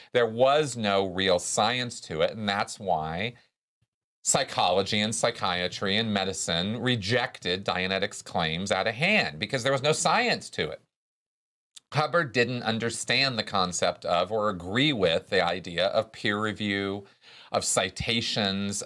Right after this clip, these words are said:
of, of actual lab work. Hubbard said himself that he was a terrible lab man. He said, uh, so he was just, you know, he was just a shitty scientist, a shitty philosopher.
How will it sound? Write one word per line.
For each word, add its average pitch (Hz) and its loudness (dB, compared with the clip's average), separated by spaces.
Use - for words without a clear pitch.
of, 87 2
of 90 0
actual 107 -2
lab 104 0
work. 110 4
Hubbard 104 -2
said 110 2
himself 98 0
that 101 -4
he 98 -4
was 87 -4
a 87 -6
terrible 98 0
lab 92 0
man. 98 -4
He 110 -2
said, 98 2
uh, 87 4
so 110 4
he 147 0
was 143 2
just, - -6
you 110 -2
know, 85 2
he 123 0
was 135 -2
just 101 -8
a 92 0
shitty 104 0
scientist, 82 -2
a 92 -8
shitty 120 0
philosopher. 82 0